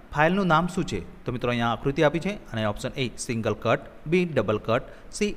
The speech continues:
રાસ્પ કટ અને ડી કર્વેટ કટ. તો આનો સાચો જવાબ છે ઓપ્શન નંબર બી, ડબલ કટ. ત્યારબાદ એકવીસમો પ્રશ્ન, ડ્રિલ બીટનો કયો ભાગ ડ્રિલિંગ મશીન સ્પિન્ડલના સ્લોટમાં બંધ બેસે છે? તો ઓપ્શન એ બોડી, બી ટેંક,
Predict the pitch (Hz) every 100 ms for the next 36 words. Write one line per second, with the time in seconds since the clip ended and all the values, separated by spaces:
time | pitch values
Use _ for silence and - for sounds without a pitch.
0 | - 104 117 123 - 117 143 - 113 104
1 | 110 165 - - 104 104 139 - 160 120
2 | - - - 107 107 107 120 143 135 131
3 | 127 - - - 147 92 95 160 - -
4 | - - 107 117 - - - 131 - -
5 | - - - - - - - 175 180 165
6 | 151 175 185 190 190 190 214 294 - 123
7 | 160 214 208 - 208 107 185 160 170 170
8 | 131 151 170 170 165 185 175 147 131 127
9 | 123 165 175 - 127 127 139 147 - 107
10 | 117 139 143 - 131 156 131 101 92 -
11 | - - - 131 - - 135 101 104 110
12 | 123 196 - 151 185 190 - 101 110